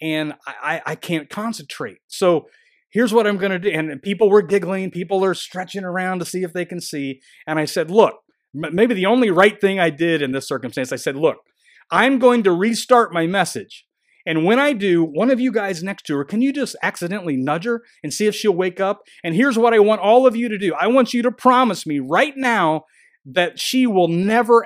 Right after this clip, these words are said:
ever know that this moment happened." I started my message back up. A few seconds later, somebody nudged her, and she, she woke up. She did the,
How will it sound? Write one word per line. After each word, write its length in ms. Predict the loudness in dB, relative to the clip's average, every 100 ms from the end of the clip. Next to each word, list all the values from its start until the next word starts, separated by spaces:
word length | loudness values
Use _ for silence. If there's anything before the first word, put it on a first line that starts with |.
| 2
ever 340 | 2 4 4
know 320 | 4 0 0
that 180 | 0 -2
this 220 | -2 -4
moment 380 | -4 -2 -4 -6
happened." 340 | -6 -6 -8 -20 _ _ _ _ _ _ -4
I 260 | 2 4 2
started 580 | 2 4 6 6 4 0 -8
my 180 | -4 2
message 400 | 2 2 -2 0
back 260 | -2 0
up. 240 | -2 -2 _ _ _ _ _ _ _ _ -10
A 60 |
few 200 | -4 -4
seconds 400 | 2 2 2 -2
later, 420 | 0 2 2 -2 _ _ -8
somebody 560 | 0 2 4 4 4
nudged 400 | 2 2 2 2
her, 280 | 0 0 -2 _ _ _ _ _ -4
and 260 | -2 -2
she, 440 | -4 -4 -4 -4 -10
she 200 | -8 0
woke 280 | 6 6 6
up. 300 | 2 2 -4
She 180 | -10 0
did 240 | 0 0
the, 320 | -2 0 -2